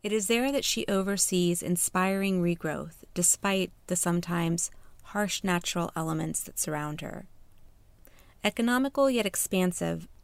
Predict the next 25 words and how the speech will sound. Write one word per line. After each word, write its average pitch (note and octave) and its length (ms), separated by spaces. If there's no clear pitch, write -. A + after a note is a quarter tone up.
Chorn A3+ 340
filters G3 480
and F3 240
displaces F#3 680
her F3+ 120
fears G#3 400
about F3+ 280
her E3 100
parents' F3+ 420
death E3+ 420
and F3+ 80
a F3+ 60
precarious G#3 680
future E3+ 500
onto F#3+ 320
an F3+ 100
intensely A3+ 640
moving G3 400
narrative E3+ 640
of D#3+ 140
ritual, G#3 720
physical A3 420
labor, F3+ 640
and F3 120
isolation. F3 840